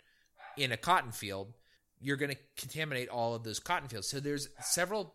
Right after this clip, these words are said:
producers. One is producing Cab Franc up in the High Plains. Another one has thirty-year-old vines, large percentage of which were killed by dicamba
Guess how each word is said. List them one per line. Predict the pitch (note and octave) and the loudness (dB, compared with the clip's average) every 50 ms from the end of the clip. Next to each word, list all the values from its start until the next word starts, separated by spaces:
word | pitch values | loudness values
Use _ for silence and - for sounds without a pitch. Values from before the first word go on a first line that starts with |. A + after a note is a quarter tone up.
| _ - | _ -8
producers. | - D3 B2 A2+ A2+ A2 - B2+ B2 A#2+ - - | -6 -4 -2 -2 0 0 -2 -2 -2 -4 -6 -6
One | B2+ B2+ C#3 D3+ | -6 -4 -4 -4
is | D3 C#3 - | -4 -6 -6
producing | - C#3 B2 A2+ A#2 A2 G#2+ | -4 -4 -4 -4 -4 -4 -6
Cab | - A2 G2+ F#2 - | -6 -4 -4 -4 -4
Franc | - C#3+ C#3+ D3 D3 D3 - - - B2+ | -4 -2 -2 -2 -2 -4 -6 -10 -8 -8
up | B2+ - - | -6 -4 -4
in | C3 B2+ B2+ | -6 -4 -4
the | B2+ - | -6 -6
High | - C3+ C3 | -4 -4 -4
Plains. | B2+ - - C3+ C3 C3 B2+ - - - - - - - - - | -4 -6 -6 -6 -6 -6 -6 -8 -8 -10 -16 -20 -18 -14 -8 -4
Another | C3 C#3+ C#3+ D3+ F3+ F#3+ | 0 2 2 4 4 2
one | F3 - C3 | 2 0 -2
has | C3 C#3 C3 A#2 - - - - - | -2 0 2 2 2 0 -2 -6 -2
thirty-year-old | C#3 D3 D#3 E3 F#3 E3 E3 D#3 D3 C#3+ C#3+ C#3 B2+ A#2 A2 G2 | -2 -2 0 -2 -2 -4 -2 -2 0 0 0 0 0 -2 -4 -4
vines, | G#2 A2+ A#2+ C#3 C#3 A#2 F#2+ E2+ F2 F2+ G2 - - - - - - - _ _ - - - - - - | -2 -2 -2 0 0 0 -2 -2 -4 -4 -4 -4 -6 -6 -8 -20 -20 -20 _ _ -20 -20 -20 -20 -14 -10
large | A#2+ A#2+ B2 C3 D3 F3+ G3 F#3 - | -4 0 4 6 6 6 6 4 2
percentage | - D#3 C#3+ - D#3 D#3 D#3 D#3 D3 C#3 | 0 2 2 2 4 2 0 -2 -2 -4
of | A#2 G2+ A2 | -4 -4 -4
which | A#2 A2 - - | -6 -4 -4 -4
were | A2+ G2+ | -6 -6
killed | - - - - - F3+ E3+ D3+ A#2+ | -8 -6 -4 0 2 2 2 2 0
by | G#2+ A2 G#2 G#2 | 0 0 0 0
dicamba | A2 G#2+ G2+ - - B2+ A#2 A2+ A2+ G#2+ F#2+ F2+ F#2 | 0 -2 -4 -4 -4 -2 -2 -2 -2 -4 -6 -6 -6